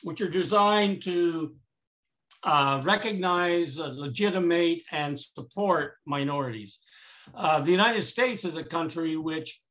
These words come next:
has very large immigration patterns, but has, at the federal level at least, almost no multiculturalism programs. And,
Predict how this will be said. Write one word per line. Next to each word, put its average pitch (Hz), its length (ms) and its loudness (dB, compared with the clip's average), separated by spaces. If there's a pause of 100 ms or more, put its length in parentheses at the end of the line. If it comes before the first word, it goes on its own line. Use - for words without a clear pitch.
(100)
has 165 160 -2
very 247 200 0
large 180 360 2
immigration 165 580 -2
patterns, 139 400 -4
but 143 160 -6
has, 175 320 2
at 170 180 2
the 151 80 -6
federal 190 540 -2
level 127 420 -4
at - 100 -12
least, 127 340 -8 (300)
almost 190 320 2
no 185 760 4
multiculturalism 143 880 -6
programs. 113 720 -6 (520)
And, 170 360 4